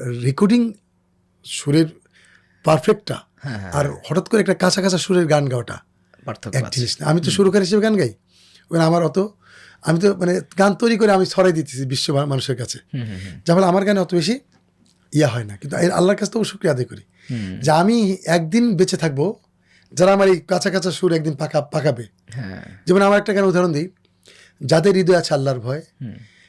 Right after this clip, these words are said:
Speaker 1: আহ, তারা কখনো পথ খুঁজে যান।" এ আমার আরো পঁচিশ বছর তি-, আগে সুর, সুর করা।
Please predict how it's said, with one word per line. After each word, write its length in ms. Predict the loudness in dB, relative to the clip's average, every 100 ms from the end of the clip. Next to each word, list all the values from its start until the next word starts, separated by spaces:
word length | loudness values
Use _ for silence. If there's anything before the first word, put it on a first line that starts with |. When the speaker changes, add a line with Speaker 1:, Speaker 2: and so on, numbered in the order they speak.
| _ -2
Speaker 1:
আহ, 120 | 0
তারা 220 | 2 2
কখনো 200 | 0 -4
পথ 200 | -4 -4
খুঁজে 160 | -4 -4
যান।" 140 | -2
এ 60 | 2
আমার 420 | 2 0 -4 -4
আরো 140 | -2
পঁচিশ 260 | 0 0 2
বছর 220 | 2 -2
তি-, 220 | -6 -6
আগে 200 | -2 -2
সুর, 200 | -2 -4
সুর 180 | -4 -6
করা। 200 | -6 -10